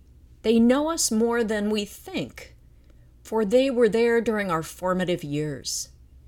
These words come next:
And yet they haven't been with us as much since we left home.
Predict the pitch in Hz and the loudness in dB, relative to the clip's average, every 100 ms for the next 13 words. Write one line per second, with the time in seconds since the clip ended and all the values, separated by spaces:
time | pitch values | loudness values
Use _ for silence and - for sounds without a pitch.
0 | - - - _ _ - - - - - | -20 -20 -20 _ _ -20 -20 -20 -20 -20
1 | - - - - - - - 208 226 269 | -20 -20 -20 -20 -20 -20 -10 -4 -2 -2
2 | 320 294 208 233 240 202 208 196 180 180 | -4 -4 -4 -4 -6 -6 -4 -4 -4 -6
3 | 139 131 - - 175 165 185 170 - - | -8 -8 -6 -6 -6 -6 -4 -4 -6 -8
4 | - - 156 - 160 147 131 - - 147 | -6 -6 -6 -8 -12 -10 -12 -14 -16 -14
5 | 139 135 | -12 -14